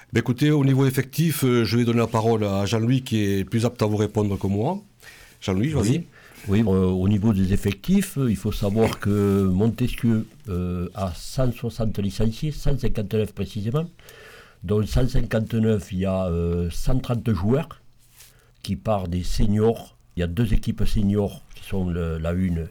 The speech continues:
Speaker 2: et la réserve, une équipe junior, une équipe cadet et cinq sections de l'école de rugby. Les moins de quatorze, les moins de douze, les moins de dix, les moins de huit et les moins de six.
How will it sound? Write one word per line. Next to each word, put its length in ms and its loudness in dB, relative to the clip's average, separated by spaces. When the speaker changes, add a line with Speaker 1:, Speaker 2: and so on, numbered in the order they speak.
Speaker 2:
et 180 -8
la 140 -8
réserve, 600 -2
une 120 4
équipe 380 0
junior, 600 0
une 120 0
équipe 380 0
cadet 460 0
et 100 -2
cinq 300 4
sections 540 0
de 100 -2
l'école 320 -2
de 40 2
rugby. 480 -2
Les 160 -4
moins 180 0
de 120 2
quatorze, 520 -2
les 160 0
moins 180 2
de 160 -2
douze, 320 -2
les 160 -2
moins 220 0
de 160 0
dix, 560 -2
les 80 -2
moins 140 -2
de 140 0
huit 260 0
et 40 -4
les 80 -4
moins 140 2
de 140 0
six. 360 -4